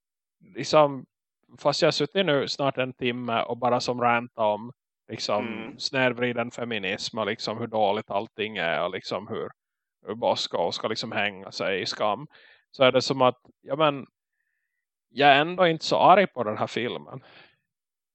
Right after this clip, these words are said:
Speaker 1: För att
Speaker 2: Okej.
Speaker 1: som, för att du nämnde den här Bad Boys for Life och vi kommer att recensera den inom kort, tyvärr.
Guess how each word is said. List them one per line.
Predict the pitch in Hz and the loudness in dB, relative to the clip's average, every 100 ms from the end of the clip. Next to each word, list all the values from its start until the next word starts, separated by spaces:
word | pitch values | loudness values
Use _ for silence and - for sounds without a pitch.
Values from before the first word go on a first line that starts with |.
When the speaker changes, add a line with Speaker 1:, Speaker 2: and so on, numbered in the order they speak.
| _ _ _ _ _ _ _ _ _ _ _ _ _ _ _ _ - | _ _ _ _ _ _ _ _ _ _ _ _ _ _ _ _ 0
Speaker 1:
För | 160 143 | 6 8
att | 139 | 8
Speaker 2:
Okej. | 120 139 | 6 0
Speaker 1:
som, | - 135 113 _ _ _ _ _ _ _ _ _ - | -2 -2 -6 _ _ _ _ _ _ _ _ _ 0
för | 143 | 6
att | 139 127 - - _ _ - 127 | 8 6 0 -20 _ _ -12 -8
du | 139 143 | -4 2
nämnde | 147 151 147 - - - | 4 2 -2 -10 -20 -8
den | 123 | 0
här | 131 127 127 - - | 4 2 0 -8 4
Bad | 131 127 | 6 6
Boys | 127 117 - | 4 4 2
for | - 120 78 | 0 2 2
Life | 90 147 - - | 2 -2 -12 -14
och | 113 _ | -16 _
vi | 127 | -8
kommer | - 139 160 | -2 2 6
att | 160 | 6
recensera | 160 - 185 - 123 120 | 6 2 0 2 4 4
den | 120 117 | 0 -6
inom | 120 123 | -6 -8
kort, | - - - - | -8 -10 -10 -6
tyvärr. | 131 107 180 | 0 2 0